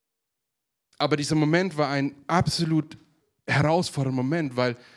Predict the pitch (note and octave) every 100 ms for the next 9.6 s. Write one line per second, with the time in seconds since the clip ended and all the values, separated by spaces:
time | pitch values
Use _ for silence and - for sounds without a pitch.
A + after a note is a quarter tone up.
0 | _ _ F#3 F#3+ E3 C#3 E3 F3+ E3 D3+
1 | D3 E3 - D3+ C3+ C#3 E3 - G2+ G#2
2 | A2 C3 D3 C#3 A#2 A#2+ C#3+ D#3+ C#3 G#2+
3 | - - - - _ - D#3 C3+ - C#3+
4 | D3+ C3 A#2 B2+ - - C3+ - - A2+
5 | G#2 D3 D#3 A2 F#2 - F#2+ - - _
6 | _ _ _ _ _ _ _ _ - C#3+
7 | E3+ D#3 D#3+ C3 D#3+ D#3+ - D3 C3+ C3
8 | E3 E3+ D#3 D3+ D3 D#3 D3 A#2 A2 A2+
9 | - E3+ D#3 - B2